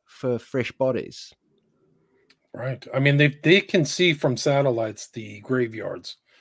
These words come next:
Speaker 2: are full. Like, there's, there's just new graves everywhere. And they've estimated some are, like, a hundred thousand or two hundred, hundred and fifty thousand new graves in the last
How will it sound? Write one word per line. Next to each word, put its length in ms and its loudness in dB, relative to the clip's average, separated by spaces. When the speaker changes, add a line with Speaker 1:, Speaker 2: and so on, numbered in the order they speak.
Speaker 2:
are 100 -8
full. 520 0
Like, 160 -12
there's, 200 -2
there's 220 -8
just 240 -4
new 220 2
graves 400 -4
everywhere. 600 -10
And 240 -4
they've 300 -6
estimated 680 0
some 220 0
are, 80 -8
like, 320 -16
a 40 -18
hundred 300 2
thousand 420 0
or 140 -16
two 200 -8
hundred, 220 -8
hundred 240 -4
and 140 -12
fifty 280 -6
thousand 380 -8
new 160 -12
graves 460 -12
in 80 -16
the 80 -16
last 420 -14